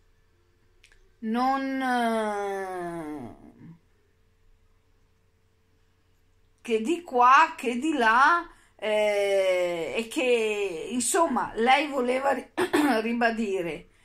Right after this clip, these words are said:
che sulla live schifo, sulla live incommentabile di ieri,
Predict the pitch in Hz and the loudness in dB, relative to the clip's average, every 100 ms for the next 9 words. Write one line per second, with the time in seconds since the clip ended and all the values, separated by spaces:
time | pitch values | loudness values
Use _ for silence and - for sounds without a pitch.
0 | _ _ _ - 240 220 - 330 370 320 | _ _ _ -6 -2 -2 0 0 2 4
1 | 214 202 240 285 277 247 226 - - - | 6 6 6 4 -2 -6 -4 -6 -8 -6
2 | 233 254 - 233 226 226 _ _ - - | -4 -2 -2 -2 -2 -4 _ _ -18 -8
3 | 233 262 254 233 233 254 311 294 240 226 | -4 0 2 4 6 6 6 2 0 0
4 | 190 - - - 269 381 403 - - 294 | -4 -12 -18 -6 0 0 0 -4 -2 -2
5 | 277 285 277 277 - 240 254 277 269 240 | 0 -2 -2 -4 0 4 6 6 2 0
6 | 214 196 226 214 180 180 190 277 311 302 | 0 0 -4 -4 -4 -4 -4 -6 -8 -10